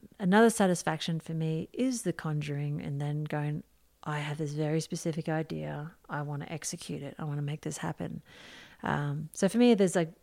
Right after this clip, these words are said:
there's different ways I approach photography, which keeps it fresh. But then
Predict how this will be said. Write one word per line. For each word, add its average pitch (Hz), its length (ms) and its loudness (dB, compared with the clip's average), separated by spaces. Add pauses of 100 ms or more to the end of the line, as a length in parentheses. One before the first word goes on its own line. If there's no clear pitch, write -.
there's 190 260 4
different 185 280 2
ways 170 160 2
I 165 80 2
approach 202 320 0
photography, 151 420 -6
which 156 380 -6
keeps - 220 -10
it 151 80 -8
fresh. - 500 -6 (380)
But 185 140 0
then 170 360 0